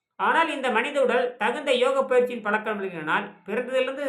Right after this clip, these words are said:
சுமார் பதினஞ்சு முதல் இருபது வருடங்களில் விண்வெளியிலிருந்து சக்தியை பெற்று ஒரு மினியேச்சர் யூனிவர்ஸாக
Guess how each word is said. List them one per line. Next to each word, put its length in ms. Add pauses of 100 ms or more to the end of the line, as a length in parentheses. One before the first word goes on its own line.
சுமார் 420
பதினஞ்சு 380
முதல் 220
இருபது 400
வருடங்களில் 540 (680)
விண்வெளியிலிருந்து 600
சக்தியை 440
பெற்று 340
ஒரு 200
மினியேச்சர் 600
யூனிவர்ஸாக 520